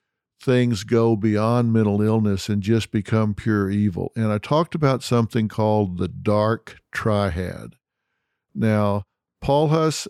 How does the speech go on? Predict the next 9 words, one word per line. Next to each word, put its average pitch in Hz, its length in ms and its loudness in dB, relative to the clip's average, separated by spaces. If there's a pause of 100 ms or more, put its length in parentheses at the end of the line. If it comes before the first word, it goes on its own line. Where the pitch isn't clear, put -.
(120)
and 107 420 0
Williams 107 640 0 (680)
first 127 500 0 (100)
identified 104 880 -2
this 101 380 -4
back 104 500 -2
in 98 500 -4
two 113 160 -4
thousand 98 540 -4